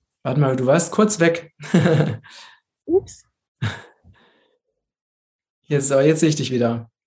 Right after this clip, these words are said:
Speaker 2: Super. Also bei mir war alles okay.
Speaker 1: Okay.
Speaker 2: Ähm,
Speaker 1: <laughs>
Speaker 2: dass wir einfach das Wissen vermitteln, um, ja, o-, o-, um die Beschaffenheit eines menschlichen Organismus.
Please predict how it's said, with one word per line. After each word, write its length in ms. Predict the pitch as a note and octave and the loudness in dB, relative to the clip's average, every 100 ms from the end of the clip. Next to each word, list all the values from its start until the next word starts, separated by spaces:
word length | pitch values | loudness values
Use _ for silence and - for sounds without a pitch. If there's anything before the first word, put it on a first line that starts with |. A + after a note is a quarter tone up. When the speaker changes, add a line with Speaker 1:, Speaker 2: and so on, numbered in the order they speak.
| _ _ _ _ | _ _ _ _
Speaker 2:
Super. 460 | - B3 - A#3+ A#3 A#3 | -16 -16 -10 -8 -6 -6
Also 160 | A3 | -2
bei 100 | A3+ | 2
mir 180 | A#3 C4 | 2 2
war 120 | D#4+ B3+ | 2 2
alles 480 | C#4 C#4+ - - _ _ _ _ _ - - - - - - | 0 -2 -6 -12 _ _ _ _ _ -18 -16 -10 -10 -12 -8
okay. 340 | - - B3 A3 - - - - | -4 -2 -4 -8 -10 -12 -14 0
Speaker 1:
Okay. 180 | B3+ A#3+ B3 | 2 2 0
Speaker 2:
Ähm, 100 | B2+ _ _ - | -6 _ _ -6
Speaker 1:
<laughs> 400 | A#2 G#2 - - | -2 -2 -4 -8
Speaker 2:
dass 180 | A#3 | -4
wir 120 | G#3+ - | -2 -2
einfach 340 | G3+ B3+ A#3+ - - - | -2 -2 -4 -8 -20 -4
das 180 | C4 | -2
Wissen 220 | A3+ C#4 C4+ | -2 -4 -2
vermitteln, 640 | A#3+ B3 B3 A3 G#3+ - - _ | 0 0 2 0 0 -4 -18 _
um, 480 | - C4 C4+ C4+ - - - - - _ _ - | 2 2 2 -2 -8 -20 -20 -20 -20 _ _ -2
ja, 380 | D#4+ C4 A3+ - - - - - - - - _ - | 2 2 0 -6 -20 -20 -20 -20 -20 -20 -20 _ -4
o-, 520 | A3+ A#3 A#3 - A3 | 0 2 0 -2 -4
o-, 20 | - - | -6 -2
um 400 | A3 A3 - - - - | 0 0 -4 -16 -20 -8
die 60 | A#3+ | -4
Beschaffenheit 640 | A#3 D#4+ - F#4 D4+ A3 | 0 0 0 0 0 0
eines 220 | G#3+ G3+ | -2 -2
menschlichen 420 | A3+ G#3 - - G3 | -2 -2 -4 0 0
Organismus. 800 | F#3+ F#3+ F#3 - F3+ - - | 2 0 0 -2 -4 -4 -10